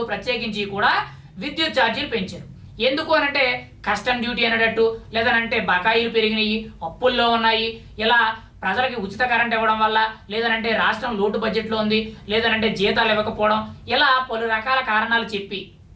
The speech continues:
ఒకటి రెండు అనేం లేదు, ఏడు సార్లు పెంచారు. గత ఐదేళ్ల ప్రభుత్వ హయాంలో ఏడు సార్లు విద్యుత్ ఛార్జీలు పెంచారు. సామాన్య ప్రజలు విద్యుత్ ఛార్జీలతోనే వాళ్ళ నడ్డు విరగొట్టారు.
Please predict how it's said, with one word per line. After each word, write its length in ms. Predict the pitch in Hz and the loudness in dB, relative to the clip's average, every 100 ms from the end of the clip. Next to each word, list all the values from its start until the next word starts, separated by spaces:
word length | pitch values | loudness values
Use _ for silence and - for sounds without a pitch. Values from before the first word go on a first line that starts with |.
| 170 | -10
ఒకటి 220 | 180 247 262 | -6 -2 0
రెండు 160 | 233 226 | 2 2
అనేం 160 | 214 214 | 2 2
లేదు, 160 | 190 - - - - 180 | 0 -6 -14 -18 -4 2
ఏడు 200 | 226 254 226 | 4 4 2
సార్లు 260 | 226 269 262 | 2 2 0
పెంచారు. 340 | 220 214 - - - - - - - - 202 | -4 -4 -8 -14 -20 -20 -20 -20 -20 -8 0
గత 200 | 214 262 302 294 208 | 2 4 4 4 2
ఐదేళ్ల 420 | 247 269 277 277 285 254 | 0 0 2 2 0 0
ప్రభుత్వ 360 | 240 262 269 247 | -4 -2 2 2
హయాంలో 460 | 220 220 202 214 302 403 - - 190 226 | 4 2 0 0 2 2 -2 -14 0 2
ఏడు 180 | 277 285 | 2 2
సార్లు 240 | 269 294 302 | 2 2 0
విద్యుత్ 260 | 240 262 254 | -6 -4 -2
ఛార్జీలు 280 | 240 233 233 | -2 -2 -6
పెంచారు. 300 | 214 202 175 - - - - - 214 | -8 -8 -10 -12 -20 -20 -20 -6 2
సామాన్య 520 | 214 294 302 311 302 277 | 4 4 4 2 0 0
ప్రజలు 300 | 277 294 269 262 269 - - - 202 | 2 4 6 6 4 -4 -20 -14 -8
విద్యుత్ 400 | 214 220 311 285 | -4 -2 0 2
ఛార్జీలతోనే 640 | 269 269 269 262 262 262 240 233 208 | 2 0 0 0 0 0 -2 -2 2
వాళ్ళ 160 | 208 208 | 2 2
నడ్డు 180 | 190 196 214 | -2 -2 0
విరగొట్టారు. 500 | 208 185 196 170 | -2 -4 -6 -10